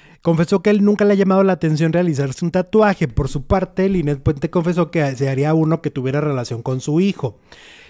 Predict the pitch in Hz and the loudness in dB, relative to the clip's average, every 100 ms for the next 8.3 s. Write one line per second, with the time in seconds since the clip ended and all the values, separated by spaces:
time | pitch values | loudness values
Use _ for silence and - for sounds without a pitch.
0 | - - 170 175 175 180 220 233 233 240 | -20 -6 0 2 2 2 0 2 2 4
1 | 226 202 190 180 170 175 170 131 120 - | 4 4 2 2 0 -2 -2 -2 -6 -10
2 | 101 - - 104 - 170 220 - _ _ | -16 -18 -18 -14 -4 -4 -4 -8 _ _
3 | _ _ - 170 160 156 151 151 147 147 | _ _ -2 0 0 0 0 0 0 -2
4 | 143 147 170 190 143 147 139 202 226 233 | -4 -4 -2 -2 0 -2 2 2 4 2
5 | 214 208 220 170 165 180 180 151 139 139 | 2 2 2 2 0 0 0 -2 0 -2
6 | 131 156 165 170 170 160 160 - - 156 | 0 -2 0 -2 0 0 -2 -4 -4 -2
7 | 185 180 170 175 175 147 143 143 139 170 | -2 0 0 0 0 -2 -2 -4 0 -2
8 | 165 143 | 0 -4